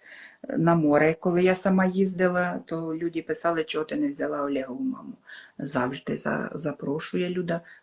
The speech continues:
ну, з роботою не завжди виходить, і в неї ще старенький тато,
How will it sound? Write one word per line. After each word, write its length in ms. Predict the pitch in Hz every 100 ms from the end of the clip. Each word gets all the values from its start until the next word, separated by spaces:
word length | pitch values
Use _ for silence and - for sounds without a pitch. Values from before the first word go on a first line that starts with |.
| -
ну, 140 | 151
з 80 | 151
роботою 480 | 151 151 202 208 147
не 120 | 135
завжди 400 | 131 127 131 139
виходить, 500 | 127 - 139 135 -
і 40 |
в 40 | 180
неї 220 | 220 208
ще 160 | - -
старенький 600 | - - - 190 - -
тато, 480 | - - - -